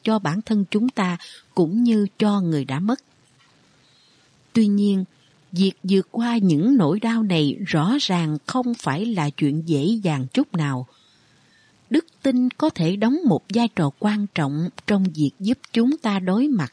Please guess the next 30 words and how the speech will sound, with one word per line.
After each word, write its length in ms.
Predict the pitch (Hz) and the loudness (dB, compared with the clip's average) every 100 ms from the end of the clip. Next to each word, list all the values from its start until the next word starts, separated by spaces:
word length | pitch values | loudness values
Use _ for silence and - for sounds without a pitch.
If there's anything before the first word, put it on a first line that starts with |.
| - | -4
với 220 | 180 240 | -2 0
nỗi 300 | 254 131 160 | 2 0 -2
đau 260 | 196 202 180 | -4 -4 -2
mất 340 | 190 247 - | -2 -2 -2
mát 200 | 208 247 _ | -4 -4 _
to 160 | 196 170 | -2 0
lớn 340 | 170 208 269 | -2 -2 0
này. 240 | 165 127 - - _ _ _ _ _ _ _ _ _ _ _ | 0 -4 -8 -20 _ _ _ _ _ _ _ _ _ _ _
Nếu 340 | 208 214 269 330 - | 2 4 4 2 0
chúng 200 | 277 330 | -2 -2
ta 140 | 233 | -6
tin 360 | - 254 240 220 | -2 0 2 0
vào 240 | 180 160 | -2 0
sự 320 | 156 - 151 160 - | 0 -2 -2 -4 -4
tái 220 | 214 302 | -4 -2
sanh 320 | - 226 208 190 | -2 -4 -4 -4
sau 340 | - 202 202 | -4 -4 -6
khi 180 | - 196 - | -4 -4 -4
chết, 240 | - 214 - _ _ _ _ _ _ _ | -2 0 -2 _ _ _ _ _ _ _
rằng 440 | 165 202 185 190 | -4 -2 0 2
người 200 | 190 185 170 | 4 4 2
thân 240 | 254 254 | 0 0
của 180 | 240 175 | 2 0
chúng 280 | 180 269 320 | 2 0 0
ta 280 | - 226 214 | -2 -2 -2
không 320 | - 262 247 - | -4 -2 -2 0
thật 140 | 165 - | -4 -2
sự 280 | - 151 | -4 -4
mất 320 | 151 214 - 196 | -2 -2 -4 0
đi 240 | 196 185 | 2 2